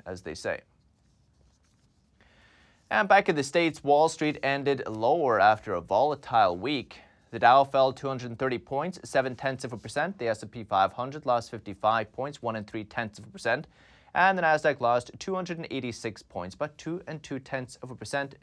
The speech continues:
today. Consumer confidence dropping to its lowest level in eleven years, according to the latest University of Michigan Consumer Confidence Survey. Yep,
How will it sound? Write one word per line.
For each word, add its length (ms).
today. 400
Consumer 400
confidence 920
dropping 420
to 100
its 200
lowest 560
level 480
in 100
eleven 480
years, 640
according 380
to 80
the 60
latest 380
University 520
of 80
Michigan 420
Consumer 420
Confidence 680
Survey. 720
Yep, 240